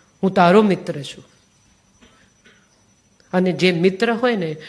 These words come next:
એના જેવો બીજો કોઈ ગુરુ નથી. એનું સૌથી મોટું કારણ એ છે કે એને તમારી નબળાઈઓની ઉત્તમ ખબર છે. એને બરાબર ખબર છે કે આ ક્યાં ભૂલ કરશે.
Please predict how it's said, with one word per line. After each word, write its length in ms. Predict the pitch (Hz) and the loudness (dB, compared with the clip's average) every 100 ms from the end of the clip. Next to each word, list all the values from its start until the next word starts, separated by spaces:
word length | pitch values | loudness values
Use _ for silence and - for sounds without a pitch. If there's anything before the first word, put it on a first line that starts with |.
| - | -4
એના 240 | 180 180 | 0 0
જેવો 260 | 180 175 175 | 0 -2 -4
બીજો 300 | 175 143 175 | -6 -4 -6
કોઈ 220 | 175 190 | -4 -4
ગુરુ 300 | 147 147 160 | -4 -6 -6
નથી. 380 | 151 127 - - _ _ _ _ _ _ _ - - | -6 -10 -14 -18 _ _ _ _ _ _ _ -20 -6
એનું 160 | 185 190 | -2 0
સૌથી 400 | 190 208 208 - | 0 0 0 0
મોટું 340 | 233 190 190 | 2 2 0
કારણ 300 | 190 165 170 | -2 -2 0
એ 80 | 170 | -2
છે 160 | 175 165 | -4 -6
કે 100 | 165 | -4
એને 160 | 165 | -4
તમારી 340 | 175 165 160 165 | -6 -6 -6 -8
નબળાઈઓની 600 | 156 151 156 160 160 165 | -8 -6 -6 -6 -6 -8
ઉત્તમ 460 | 151 - - 180 | -10 -10 -8 -8
ખબર 320 | 147 156 127 127 | -8 -12 -12 -14
છે. 200 | - - _ _ _ _ _ _ _ _ _ _ _ _ _ _ _ _ _ _ - 175 | -18 -20 _ _ _ _ _ _ _ _ _ _ _ _ _ _ _ _ _ _ -6 0
એને 160 | 190 | 2
બરાબર 640 | 190 190 208 185 196 294 392 | 4 4 4 2 4 6 6
ખબર 320 | - 214 190 | 4 2 2
છે 120 | 180 | 0
કે 100 | 190 | 0
આ 60 | 185 | 0
ક્યાં 320 | 190 190 156 | 2 2 2
ભૂલ 200 | 160 156 | -2 -2
કરશે. 360 | 151 135 - | -6 -8 -14